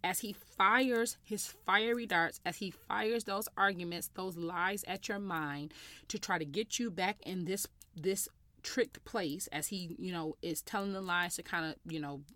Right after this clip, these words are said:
agitate the stronghold, we have to learn how to cast those arguments down. So as soon as he starts speaking, so as soon as we are triggered,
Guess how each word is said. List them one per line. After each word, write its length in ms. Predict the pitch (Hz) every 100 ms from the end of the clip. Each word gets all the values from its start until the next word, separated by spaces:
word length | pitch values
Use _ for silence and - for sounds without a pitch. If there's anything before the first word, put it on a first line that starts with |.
| - - -
agitate 480 | 202 196 214 165
the 40 | 202
stronghold, 800 | - 185 165 165 151 143 147 - - - - - - -
we 300 | 180 220 277
have 260 | 294 240 -
to 160 | 185 - -
learn 600 | 165 185 208 208 170 151
how 220 | 156 190 165
to 80 |
cast 480 | - - 233 208 202
those 240 | 202 185 -
arguments 520 | 180 160 170 165 -
down. 380 | 170 165 135 135
So 200 | 180 170
as 80 |
soon 260 | - 254 240
as 100 | 233
he 120 | 233
starts 360 | - 214 185 -
speaking, 540 | - 247 254 285 285 - _ - -
so 160 | - 175
as 80 | -
soon 240 | 185 180
as 100 | 180
we 120 | 190
are 60 | 196
triggered, 480 | - 180 135 160